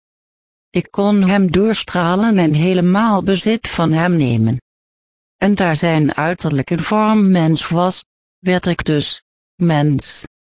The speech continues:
en Jezus werd God. Er bestond geen scheiding meer tussen ons. Hij was geheel met mij versmolten.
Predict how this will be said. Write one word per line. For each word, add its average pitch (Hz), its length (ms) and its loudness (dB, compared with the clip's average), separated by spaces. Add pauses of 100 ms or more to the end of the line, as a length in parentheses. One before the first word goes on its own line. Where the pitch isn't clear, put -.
(140)
en 151 160 0
Jezus 160 560 0
werd 175 640 -2 (420)
God. - 380 -4 (720)
Er 185 180 -2
bestond 190 600 -2
geen 143 480 -2
scheiding 160 680 0
meer 160 420 0
tussen 147 420 -2
ons. 135 420 -4 (720)
Hij 131 220 -2
was 143 400 -2
geheel 165 680 0
met 147 220 0
mij 170 300 0
versmolten. 139 960 -2